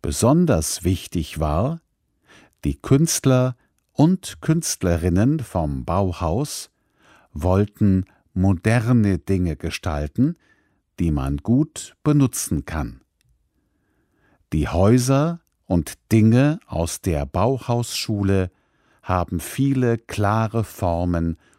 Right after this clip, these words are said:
und gerade Linien. Die Museumseröffnung war an einem besonderen Tag. Es war der Tag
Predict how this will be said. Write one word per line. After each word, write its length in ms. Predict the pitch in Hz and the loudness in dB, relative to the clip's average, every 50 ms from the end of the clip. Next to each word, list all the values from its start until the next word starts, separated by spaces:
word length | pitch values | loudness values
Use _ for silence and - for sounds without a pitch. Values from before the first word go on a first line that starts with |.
| _ _ _ _ | _ _ _ _
und 420 | - 123 120 127 - - - - _ | 0 0 2 2 0 -4 -12 -20 _
gerade 600 | - 95 95 85 80 90 90 90 92 92 85 110 113 | -4 -2 -2 0 0 0 0 0 0 0 0 -2 -2
Linien. 720 | 113 127 135 117 98 80 71 64 69 69 62 - - - _ _ _ _ _ _ _ _ _ _ _ _ _ _ _ _ _ _ _ _ _ - | -2 -2 -2 -2 -2 -2 -4 -6 -8 -10 -12 -12 -16 -20 _ _ _ _ _ _ _ _ _ _ _ _ _ _ _ _ _ _ _ _ _ 2
Die 300 | 123 123 120 123 135 165 | 4 6 6 6 4 2
Museumseröffnung 1600 | 147 127 131 127 110 131 151 170 170 143 101 92 87 - - - - 101 101 101 98 95 - - - - 101 98 113 147 175 175 - _ _ _ _ _ _ _ _ _ | 2 2 2 4 2 2 0 2 2 0 0 -2 -2 -4 -8 -6 -4 -2 -2 0 0 -2 -4 -6 -6 -4 -2 0 0 0 -2 -4 -10 _ _ _ _ _ _ _ _ _
war 540 | - 87 90 98 92 92 90 92 95 101 - - | -2 0 2 2 2 2 2 0 0 -2 -4 -4
an 240 | 107 107 110 120 - | 0 0 0 0 0
einem 540 | - 104 101 104 101 104 98 98 101 107 - - | -2 -2 0 0 0 0 0 0 -2 -4 -4 -2
besonderen 800 | 120 117 101 120 127 127 127 117 92 85 69 78 95 107 101 | -2 -2 0 0 0 0 0 0 0 -2 -2 -2 -2 -2 -4
Tag. 540 | - - 131 139 113 76 - - - - _ _ _ _ _ _ _ _ _ _ _ _ _ _ | -4 -4 -4 -2 -2 -4 -6 -8 -16 -20 _ _ _ _ _ _ _ _ _ _ _ _ _ _
Es 300 | - - - - - - | -6 -4 -4 -4 -2 0
war 420 | 87 85 87 98 113 139 165 165 - _ _ _ _ _ _ - | 0 2 2 2 0 -2 -4 -6 -10 _ _ _ _ _ _ -4
der 240 | 80 69 64 - - | -4 -2 -2 -4 -6
Tag 580 | - - 113 110 117 139 156 - - - - - | -4 -2 0 0 2 0 -2 -6 -10 -18 -20 -20